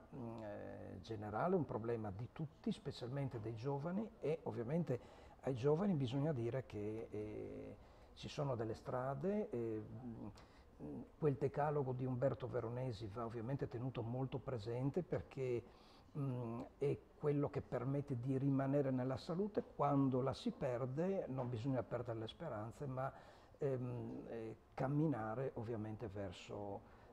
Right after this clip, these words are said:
eh, la soluzione dei problemi che è rappresentata appunto dalla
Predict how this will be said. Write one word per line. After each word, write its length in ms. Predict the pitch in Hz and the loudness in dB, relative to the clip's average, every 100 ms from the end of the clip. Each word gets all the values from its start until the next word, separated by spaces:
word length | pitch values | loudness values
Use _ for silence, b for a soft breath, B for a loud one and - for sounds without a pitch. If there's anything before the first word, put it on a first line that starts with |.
| - | -10
eh, 480 | - 104 95 92 92 95 | -6 -6 -4 -4 -4 -4
la 460 | 95 95 92 95 - | -4 -2 -4 -6 -8
soluzione 540 | - 131 110 120 104 | -6 -4 -4 -2 -2
dei 120 | 92 | -4
problemi 520 | - 170 101 90 104 135 | -2 -2 -2 -4 -4 -4
che 180 | - 107 | -4 -4
è 40 | |
rappresentata 760 | 107 - 95 113 104 92 92 110 | -4 -6 -6 -8 -6 -6 -6 -8
appunto 600 | - 101 95 90 104 95 | -8 -10 -10 -8 -6 -6
dalla 560 | 92 92 92 87 87 92 | -6 -8 -8 -10 -12 -14